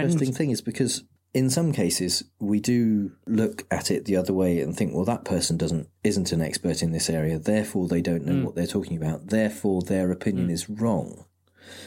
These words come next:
Speaker 1: And again, that's not
Speaker 2: Yep.
Speaker 1: necessarily the case. They might actually have a valid
Speaker 2: Yep.
Speaker 1: opinion or a true opinion. It's not necessarily based on the kind of evidence that we want to base our opinions on,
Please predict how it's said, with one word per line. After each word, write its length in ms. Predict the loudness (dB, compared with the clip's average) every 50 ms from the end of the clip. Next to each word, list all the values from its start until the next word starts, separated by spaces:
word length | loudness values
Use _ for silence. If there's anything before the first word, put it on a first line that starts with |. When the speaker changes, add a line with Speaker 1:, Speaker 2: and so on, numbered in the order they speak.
| -10 -4 0
Speaker 1:
And 80 | 2 2
again, 200 | 4 4 2 2
that's 320 | 2 2 0 0 -2 -2
not 120 | 0 0 0
Speaker 2:
Yep. 60 | -2
Speaker 1:
necessarily 680 | -2 -2 0 0 2 2 4 4 4 2 2 2 0
the 120 | 0 0 -2
case. 220 | 0 0 0 0 0
They 140 | 0 0
might 280 | 2 2 2 0 0 0
actually 300 | 0 -2 -2 -2 -2 -2
have 200 | -2 0 -2 -2
a 40 | -2 -4
valid 320 | -2 -2 0 0 0 -2 0 0
Speaker 2:
Yep. 100 | 0 0
Speaker 1:
opinion 200 | 0 0 0 0
or 180 | 0 -2 -2
a 40 | -4
true 240 | -4 -2 0 2 2
opinion. 380 | 0 0 -2 -2 -2 -2 -4 -6 -10 -16 -16 -16 -8 -4
It's 160 | -2 -2 2 2
not 200 | 2 2 2 0
necessarily 440 | -2 0 0 0 2 2 2 2 2
based 340 | 2 2 0 0 0 0
on 140 | 0 0 0
the 60 | 0
kind 220 | 0 0 0 0 2
of 60 | 2
evidence 340 | 0 2 2 0 -2 -2 -4
that 100 | -4 -2
we 80 | -2 0
want 200 | 0 0 0 -2
to 100 | -4 -4
base 260 | -2 0 0 2 2
our 160 | 2 2 2 0
opinions 380 | -2 -2 -4 -4 -4 -4 -4 -4
on, 220 | -4 -6 -6